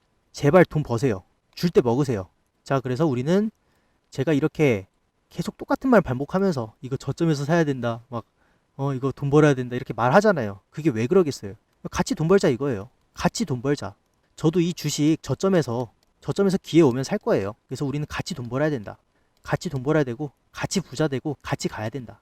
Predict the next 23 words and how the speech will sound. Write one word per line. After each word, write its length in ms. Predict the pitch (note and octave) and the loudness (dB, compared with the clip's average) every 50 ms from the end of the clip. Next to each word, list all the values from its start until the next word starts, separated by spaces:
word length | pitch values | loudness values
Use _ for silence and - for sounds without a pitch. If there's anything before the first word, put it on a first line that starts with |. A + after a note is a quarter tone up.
| _ _ - | _ _ -8
저는 120 | C#3+ C#3+ - | -8 -8 -8
같이, 640 | - - - - - - - A3+ G#3 F#3 D#3+ A#2 - _ | -6 -6 -6 -6 -4 -2 0 2 4 4 4 2 -2 _
같이 400 | - - - - - - - G#3+ | -14 -10 -10 -8 -6 -4 0 2
이렇게 220 | E3 C#3 C3 - | 2 0 0 -2
성공하는 420 | C3+ - G#3 B3 C#4 C4 A#3 G#3+ F#3 | -6 -4 0 4 4 4 4 4 2
걸 80 | D3 C3 | 2 0
좋아합니다. 540 | - - A#2+ B2 C3+ A2 G2 - - - _ _ _ | -2 -2 -4 -2 -2 -4 -6 -10 -16 -20 _ _ _
그래서 140 | - A#2+ - - | -16 -14 -14 -12
같이 340 | - - - - - - | -12 -12 -12 -6 -2 -2
하자라고 580 | C3+ C3 C#3+ A2 G2+ _ _ _ _ - A#2 A#2 | 0 0 -2 -4 -8 _ _ _ _ -10 -8 -4
항상 220 | A#2+ F#3+ G#3+ A#3+ F3 | -2 0 0 0 0
말씀을 320 | A2+ G#2 A2+ - - C#3+ | 0 -2 -4 -2 -2 -4
드리고 280 | C3 - - C3+ B2 A2+ | -4 -4 -4 -4 -4 -4
있습니다. 280 | - - - G2+ - _ - | -6 -8 -12 -18 -20 _ -10
그래서 120 | D3 D3+ | -8 -8
지금 220 | - - B2 C3+ | -8 -6 -8 -6
빨리 260 | C3 - G3 G#3+ A3+ G3+ | -2 0 2 2 2 2
문자를 360 | B2 A#2+ B2 - D3 C#3 - | 0 -2 -6 -2 0 0 0
하시길 300 | - - - B3+ C#4 G#3+ | -2 -4 -4 -2 0 0
바랍니다. 420 | D3+ A#2 F#2+ G2+ G#2 - - - _ _ _ _ _ _ _ _ _ | 0 -2 -4 -8 -12 -16 -20 -20 _ _ _ _ _ _ _ _ _
그리고 400 | - B2 B2+ B2 D3+ C3+ G#2 G2 _ _ _ _ | -2 -2 0 2 2 2 0 0 _ _ _ _
안 180 | - A2 C3 D3+ | -4 0 2 4
하셨다면은 680 | F3 - G3 - - C3+ A#2+ A2 G#2+ C#3 D#3 G#2 B2 | 4 4 2 2 -2 -2 -4 -4 -4 -4 -4 -6 -6